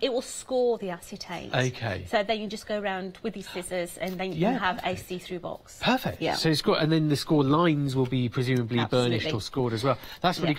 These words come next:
Speaker 2: good. So no windows, no doors, just that could be a clear acetate gift box
Speaker 1: It could.
Speaker 2: or something. Yeah.
Speaker 1: It could.
Speaker 2: Really
Speaker 1: So
Speaker 2: good.
Speaker 1: now you can see how that is starting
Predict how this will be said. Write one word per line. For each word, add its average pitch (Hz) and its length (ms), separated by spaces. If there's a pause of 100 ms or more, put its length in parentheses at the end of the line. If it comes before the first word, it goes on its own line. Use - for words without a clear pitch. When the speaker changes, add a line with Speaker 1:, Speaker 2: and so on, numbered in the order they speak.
Speaker 2:
good. - 40 (120)
So - 200
no 180 200
windows, 147 520
no 170 140
doors, 147 380
just - 220
that 165 220
could 175 260
be 120 320
a 123 120
clear 139 560 (120)
acetate 127 520 (340)
gift - 260
box - 200 (220)
Speaker 1:
It - 40
could. - 180
Speaker 2:
or 117 100
something. 92 380
Yeah. 110 320
Speaker 1:
It - 140
could. 170 280 (120)
Speaker 2:
Really 202 200
Speaker 1:
So 269 100
Speaker 2:
good. 254 100
Speaker 1:
now 302 280
you 381 160
can 330 140
see 185 560
how 220 280
that 196 200
is 208 100
starting 208 880